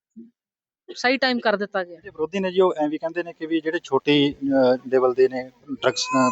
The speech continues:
Speaker 2: ਵੇਚਦੇ ਨੇ ਉਹਨਾਂ ਨੂੰ ਫੜਿਆ ਜਾਂਦਾ, ਜਿਹੜੇ ਇਹਨਾਂ ਨੂੰ ਸਪੋਰਟ, ਹੁਣ ਦੇਖੋ ਤੁਸੀਂ ਕਿਹਾ ਵੀ, ਅਹ, ਛਾਤੀ ਤੇ ਹੱਥ ਮਾਰ ਕੇ ਬੀਬੀਆਂ ਕਹਿੰਦੀਆਂ ਅਸੀਂ ਵੇਚਣਾ ਹੈ, ਤੇ ਉਹਨਾਂ ਨੂੰ ਕਿਸੇ ਦੀ ਸਪੋਰਟ ਤਾਂ ਹੈ ਨਾ, ਉਹ ਕਿਉਂ ਨਹੀਂ ਫੜੇ ਜਾ ਰਹੇ?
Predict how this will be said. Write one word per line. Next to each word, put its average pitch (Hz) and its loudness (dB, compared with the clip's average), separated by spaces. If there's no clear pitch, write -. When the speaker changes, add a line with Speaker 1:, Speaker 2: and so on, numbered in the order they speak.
Speaker 2:
ਵੇਚਦੇ 127 2
ਨੇ 123 4
ਉਹਨਾਂ 160 4
ਨੂੰ 196 2
ਫੜਿਆ 147 2
ਜਾਂਦਾ, 139 2
ਜਿਹੜੇ 180 2
ਇਹਨਾਂ 160 0
ਨੂੰ 180 -6
ਸਪੋਰਟ, 147 0
ਹੁਣ 156 -4
ਦੇਖੋ 165 0
ਤੁਸੀਂ 160 -8
ਕਿਹਾ 165 4
ਵੀ, 165 0
ਅਹ, - -2
ਛਾਤੀ 147 0
ਤੇ 147 2
ਹੱਥ 143 -2
ਮਾਰ 143 2
ਕੇ 143 -6
ਬੀਬੀਆਂ 135 -2
ਕਹਿੰਦੀਆਂ 143 -2
ਅਸੀਂ - -12
ਵੇਚਣਾ 139 0
ਹੈ, 123 -2
ਤੇ - -6
ਉਹਨਾਂ 190 2
ਨੂੰ 220 0
ਕਿਸੇ 165 0
ਦੀ 175 0
ਸਪੋਰਟ - -2
ਤਾਂ 180 4
ਹੈ 165 0
ਨਾ, 190 0
ਉਹ 202 0
ਕਿਉਂ 208 0
ਨਹੀਂ 185 0
ਫੜੇ 147 0
ਜਾ 120 -6
ਰਹੇ? - -20